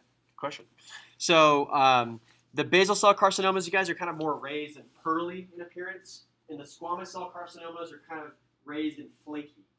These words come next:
You guys have probably seen a squamous cell carcinoma before. Uh, they're common, like, on el-, elderly people's faces and ears and that kind of stuff.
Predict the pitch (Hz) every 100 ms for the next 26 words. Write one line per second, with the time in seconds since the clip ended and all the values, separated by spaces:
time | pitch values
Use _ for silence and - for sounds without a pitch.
0 | _ _ _ 143 170 160 170 175 170 160
1 | - 156 156 151 160 156 151 - 147 127
2 | _ 127 135 139 _ _ _ 127 120 117
3 | 120 147 143 139 135 123 117 117 113 123
4 | 120 123 131 123 127 120 127 117 - 120
5 | 117 113 113 113 117 123 120 117 123 120
6 | 123